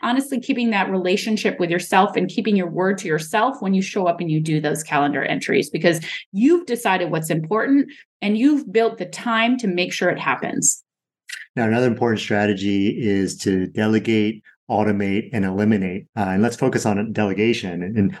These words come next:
Speaker 2: ultimately, you know, uh, you gotta look at all the different tasks that you take on and, and see if, like, is, is this something that, uh,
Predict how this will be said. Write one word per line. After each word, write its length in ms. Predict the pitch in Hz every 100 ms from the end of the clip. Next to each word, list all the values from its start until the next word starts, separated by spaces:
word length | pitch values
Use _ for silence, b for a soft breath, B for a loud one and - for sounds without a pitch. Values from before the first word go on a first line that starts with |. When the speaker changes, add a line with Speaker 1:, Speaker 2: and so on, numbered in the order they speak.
| -
Speaker 2:
ultimately, 460 | 151 190 156 135
you 160 | 120 113
know, 240 | 110 104 B B B -
uh, 180 | 104 104
you 200 | 135 135
gotta 200 | 165 202
look 200 | 147 156
at 80 | 107
all 240 | 113 135
the 100 | 131
different 320 | 110 117 110
tasks 360 | 95 101 104 -
that 260 | 104 101 123
you 340 | 104 101 98
take 260 | 95 110 107
on 300 | 101 92 92
and, 260 | 98 98 98 B B
and 180 | 117 107
see 360 | 107 - 170 147
if, 200 | 120 -
like, 300 | 110 104 104
is, 260 | 139 120 -
is 160 | 131 139
this 160 | 190
something 380 | 175 160 156 135
that, 380 | 113 110 110 - B B _ -
uh, 220 | 104